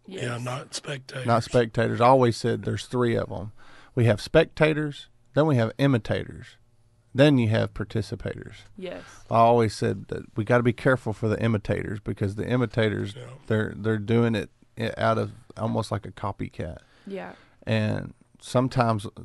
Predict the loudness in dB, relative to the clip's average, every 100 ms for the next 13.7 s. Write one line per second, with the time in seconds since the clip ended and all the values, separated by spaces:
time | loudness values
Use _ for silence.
0 | 0 2 2 0 0 0 0 0 0 -4
1 | -6 -6 -8 -6 -6 -6 -6 -6 -8 -8
2 | -10 -8 -8 -8 -8 -6 -6 -6 -6 -6
3 | -8 -10 -10 -10 -10 -10 -12 -16 -20 -20
4 | -6 -4 -2 -6 -12 _ _ -20 -20 -20
5 | _ _ -6 0 0 0 -6 0 0 2
6 | -2 -2 -2 -2 -4 -6 -4 -4 -4 -4
7 | -6 -10 -6 -6 -6 -6 -4 -4 -4 -6
8 | -4 -4 -4 -8 -14 -20 -20 -20 -20 -20
9 | -20 0 0 0 -2 -6 0 2 2 0
10 | -2 -2 -4 -2 -2 -2 -4 -2 -2 -2
11 | -4 -8 -16 -16 -16 -16 -20 -10 -2 0
12 | 0 -4 -8 -8 -6 -4 -2 0 0 0
13 | 0 -2 -2 -4 -2 -2